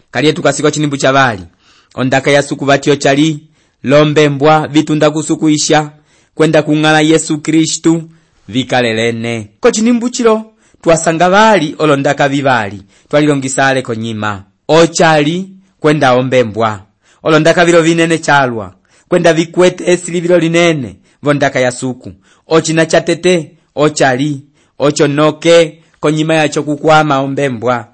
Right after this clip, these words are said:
Nda okuti omunu okasivo chali cha suku. Ocho chilomboloko kuti omwenyo wacho wapopeliwa ochili.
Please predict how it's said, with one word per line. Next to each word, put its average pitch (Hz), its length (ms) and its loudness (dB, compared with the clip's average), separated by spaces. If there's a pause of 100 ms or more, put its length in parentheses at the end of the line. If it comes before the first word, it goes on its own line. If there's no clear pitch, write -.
(360)
Nda 139 200 2
okuti 151 680 -4
omunu 139 640 -4 (300)
okasivo 151 720 0
chali 143 240 -2
cha 156 160 0
suku. 185 520 0 (320)
Ocho 147 220 -2
chilomboloko 156 640 2
kuti 156 380 -6 (300)
omwenyo 147 400 -2
wacho 160 360 2
wapopeliwa 170 800 2
ochili. 170 800 -2